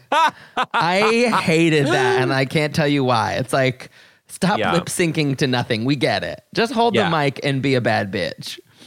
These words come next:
Speaker 1: Love this. Would have liked to seen, I think she could have played to the gays just a little bit more if she did Lil Kim in the Moulin Rouge music video. But
Speaker 2: That
Speaker 1: it's
Speaker 2: would have
Speaker 1: still
Speaker 2: been
Speaker 1: really good.
Speaker 2: great.
Speaker 1: Yeah, it's good though. It's great.
Speaker 2: The presentation was great. It was actually too much for me, so I'm gonna burp it.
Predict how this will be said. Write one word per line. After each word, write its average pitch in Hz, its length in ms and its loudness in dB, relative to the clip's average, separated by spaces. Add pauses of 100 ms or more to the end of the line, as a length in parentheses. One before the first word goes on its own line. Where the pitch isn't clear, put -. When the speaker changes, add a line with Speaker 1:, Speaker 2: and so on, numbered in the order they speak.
(360)
Speaker 1:
Love 127 300 0
this. 117 280 0
Would 110 140 0
have 117 100 2
liked 110 260 0
to 107 100 -2
seen, 95 680 0 (180)
I 107 80 -2
think 127 300 -2
she - 140 -2
could 131 120 0
have 101 100 -2
played 101 240 -2
to 98 40 -4
the 87 100 -4
gays 90 280 -2
just - 120 -8
a 87 40 0
little 87 220 0
bit 90 140 -2
more 87 440 -2
if 92 140 -2
she 95 240 -2
did 85 260 0
Lil 87 260 0
Kim 87 540 -4
in 82 260 -2
the 78 60 -2
Moulin 78 380 -2
Rouge 78 260 -6
music - 220 -14
video. - 340 -10
But 92 180 -2
Speaker 2:
That 123 120 0
Speaker 1:
it's 127 60 0
Speaker 2:
would 120 80 2
have 120 80 2
Speaker 1:
still - 20 0
Speaker 2:
been 113 200 2
Speaker 1:
really - 0 -
good. 104 80 0
Speaker 2:
great. 85 680 -2 (220)
Speaker 1:
Yeah, 85 220 -2
it's - 180 -6
good 85 200 -4
though. - 200 -10 (140)
It's - 160 -10
great. - 220 -8 (300)
Speaker 2:
The 147 120 2
presentation 208 580 2
was 190 140 2
great. 160 480 2 (100)
It 151 100 4
was 160 100 4
actually 147 240 0
too 131 180 0
much 123 220 0
for 110 140 -2
me, 92 180 0
so 135 140 -2
I'm 135 140 2
gonna 123 180 2
burp 98 300 -2
it. 71 220 -2